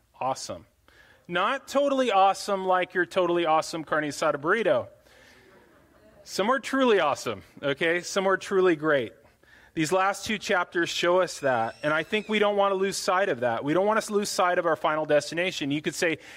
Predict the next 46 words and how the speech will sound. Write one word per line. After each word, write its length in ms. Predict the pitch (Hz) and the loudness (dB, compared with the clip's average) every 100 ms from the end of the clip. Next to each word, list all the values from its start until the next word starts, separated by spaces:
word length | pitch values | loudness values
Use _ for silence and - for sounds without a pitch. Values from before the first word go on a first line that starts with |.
| - | -4
"Yeah, 220 | 226 226 | 0 0
but 160 | 214 208 | 2 2
I've 160 | 214 | 2
read 140 | 214 208 | 0 2
the 80 | |
book 160 | 202 196 | 2 2
of 80 | 196 | 2
Revelation. 480 | 190 190 190 185 185 | 0 2 0 0 0
I 40 | |
know 160 | 185 185 | 2 2
there's 160 | 185 | 2
a 40 | 185 | 2
lot 180 | 175 | 2
of 80 | 175 | 2
difficulties 640 | 165 185 185 185 170 180 170 | 0 0 0 -2 -2 -2 -2
along 280 | 170 175 170 | 0 0 0
the 80 | |
way," 240 | 170 175 175 - - - | 0 2 0 -6 -20 -4
and 160 | 175 180 | -4 0
we've 180 | 185 | 0
experienced 540 | 180 - - 240 226 - | 0 -2 0 0 2 2
a 20 | |
lot 140 | 147 | 2
of 40 | 143 | 4
those 140 | 139 | 0
difficulties 560 | - 143 - 151 151 147 | -4 -8 -6 -6 -6 -6
even 220 | 147 143 | -4 -2
now. 340 | 151 156 120 113 - - - - | 0 0 -2 -8 -20 -20 -10 -2
But 140 | 180 | 0
guys, 240 | 220 208 | 2 0
just 240 | 233 269 - | -2 -2 0
like 220 | 247 220 | -2 0
a 80 | 175 | 0
very 280 | 175 202 180 | 2 2 2
difficult 680 | 135 190 202 190 196 185 | 0 0 0 -2 0 0
week 360 | 151 180 190 - | 0 -2 -2 -4
at 200 | 165 156 | -2 -2
work 380 | 156 170 185 180 | 0 2 2 0
when 160 | 175 165 | -4 -2
you're 140 | 165 | 0
looking 260 | 180 180 175 | 0 -2 -6
forward 360 | - 175 175 | -2 0 0
to 140 | - 170 | -2 0
a 40 | |
long 280 | 156 165 165 | 2 2 0
vacation, 760 | 156 147 180 190 - 131 113 | -2 -2 -2 -2 -2 -6 -6